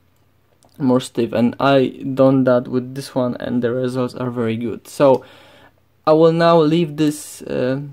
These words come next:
for drying, uh, and we, we will come back later. So probably, uh,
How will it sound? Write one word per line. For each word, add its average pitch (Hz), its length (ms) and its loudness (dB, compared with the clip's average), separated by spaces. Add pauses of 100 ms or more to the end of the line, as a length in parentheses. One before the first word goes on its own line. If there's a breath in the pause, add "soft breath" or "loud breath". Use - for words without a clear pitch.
(220)
for 139 240 -4
drying, 156 580 0 (400 loud breath)
uh, 120 300 0
and 131 220 0
we, 127 120 0
we 139 220 0
will 139 100 2
come 139 280 -2
back 135 240 -2
later. 131 420 0
So 135 180 -6
probably, 139 680 0
uh, 127 260 -2